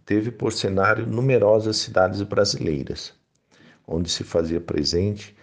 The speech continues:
através de participação efetiva e constante, tornando-se, por isso, uma personalidade querida e requisitada por todos.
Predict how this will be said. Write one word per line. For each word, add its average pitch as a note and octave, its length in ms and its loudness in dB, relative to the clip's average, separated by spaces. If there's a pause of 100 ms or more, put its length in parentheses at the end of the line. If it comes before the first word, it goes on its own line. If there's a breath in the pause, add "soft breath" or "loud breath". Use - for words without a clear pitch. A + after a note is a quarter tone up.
(200 soft breath)
através G2+ 560 0
de G#2+ 100 -4
participação - 1200 -2
efetiva - 840 -6 (120)
e G#2 80 -6
constante, D2 840 -6 (480 soft breath)
tornando-se, F2+ 760 0
por D#2+ 220 -4
isso, A2 460 -4 (760 soft breath)
uma B2 220 0
personalidade G2 1040 0
querida C#3 680 -4 (120)
e A2+ 40 0
requisitada A2+ 720 0
por - 240 -6
todos. - 640 -6